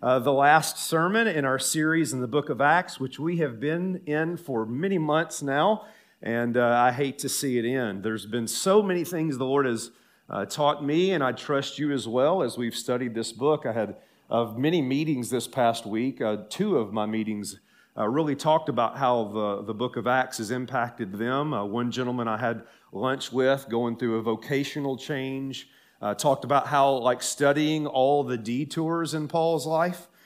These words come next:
how he thought he was going left and the Lord took him right, and, and he had to kinda learn that, you know what, my life is being guided by someone else, not my own calendar. We've talked a lot about that in the book of Acts, and he just said, "You know, as I'm going through this,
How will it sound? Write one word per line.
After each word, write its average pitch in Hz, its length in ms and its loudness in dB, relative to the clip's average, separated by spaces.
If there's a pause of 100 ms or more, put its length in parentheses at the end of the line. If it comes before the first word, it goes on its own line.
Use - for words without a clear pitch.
(160)
how 127 140 4
he 139 160 2
thought 151 280 6
he 160 60 4
was 147 200 2
going 151 260 0
left 156 480 4
and 123 120 0
the 123 60 0
Lord 143 300 2
took 156 200 -4
him 135 200 -2
right, 160 420 0
and, 117 220 -2 (260)
and 131 220 0
he 151 120 4
had 147 180 2
to 143 60 -2
kinda 151 280 0
learn 151 400 2
that, 139 120 -4
you 151 100 -2
know 156 120 2
what, 156 260 4
my 139 220 4
life 147 420 2
is 120 140 -4
being 123 360 -2
guided 131 520 2
by 120 160 2
someone 131 480 -4
else, 123 460 -2 (240)
not 131 320 0
my 139 180 2
own 139 300 0
calendar. 123 600 -2 (440)
We've 135 220 -2
talked 156 340 -2
a 156 60 0
lot 143 280 2
about 127 300 -2
that 107 140 -2
in 107 80 -4
the 101 60 -8
book 107 220 -4
of 104 100 -6
Acts, 104 300 0
and 113 100 -10
he 117 60 -4
just 117 180 -6
said, 127 120 -6
"You 127 60 -4
know, 135 200 -2
as 139 260 -4
I'm 127 160 -4
going 135 320 -2
through 139 160 -4
this, 120 320 -4